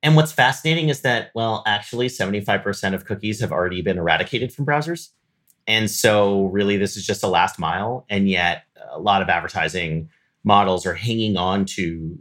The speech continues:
these old school ways of doing cookie-based fingerprinting and stuff like that. And it's almost like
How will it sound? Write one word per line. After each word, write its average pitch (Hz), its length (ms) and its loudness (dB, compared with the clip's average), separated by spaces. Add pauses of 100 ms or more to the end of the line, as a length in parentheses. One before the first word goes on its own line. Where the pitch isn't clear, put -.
these 87 540 -4
old 98 240 -2
school 92 260 0
ways 87 560 0
of 82 260 0
doing 90 500 0
cookie-based 82 500 -8
fingerprinting 113 500 0
and 82 80 -2
stuff - 180 -6
like - 180 -12
that. 95 340 2 (520)
And 107 600 0 (480)
it's - 260 -18
almost 165 520 2
like 135 400 2